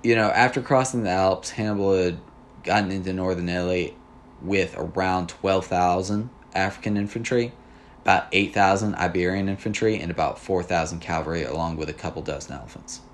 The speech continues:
For those of you who are trying to do the math in your head, he went from ninety to twenty infantry.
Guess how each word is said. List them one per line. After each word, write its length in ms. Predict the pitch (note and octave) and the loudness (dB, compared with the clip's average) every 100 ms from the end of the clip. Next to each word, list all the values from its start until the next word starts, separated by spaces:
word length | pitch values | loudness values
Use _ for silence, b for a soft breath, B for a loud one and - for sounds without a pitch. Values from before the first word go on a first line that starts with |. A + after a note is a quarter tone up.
| - - - - - - - - - B B B B | -20 -20 -20 -20 -20 -20 -20 -20 -20 B B B B
For 80 | - | 4
those 200 | C#3 F3 | 8 8
of 100 | E3+ | 6
you 260 | C#3+ C#3+ C#3 | 6 6 4
who 500 | C3 A#2 A2+ A2 G2+ | 2 2 4 2 -2
are 80 | - | -6
trying 240 | - G#2+ G#2 | -4 -2 -2
to 60 | |
do 160 | F2+ G2 | 0 -2
the 40 | |
math 260 | F#2 F#2 F#2 | 0 -2 -4
in 60 | |
your 100 | F2 | -6
head, 220 | F#2 E2+ - B B | -4 -4 -6 B B
he 180 | - C3+ | -2 4
went 180 | D#3+ B2+ | 4 4
from 380 | - G2+ F#2 F#2 | 0 -2 0 2
ninety 440 | G#2 C3+ D#3 D#3+ | 4 4 4 0
to 340 | D#3 G2+ E2 D2 | 0 0 0 -4
twenty 480 | - - C#3 G2+ - - - - - - - - - - - - - - - - - - - | -8 -2 0 0 -4 -16 -20 -20 -20 -20 -20 -20 -20 -20 -20 -20 -20 -20 -20 -20 -20 -20 -4
infantry. 480 | G#2+ G2+ E2 A#1+ | -2 -2 -6 -8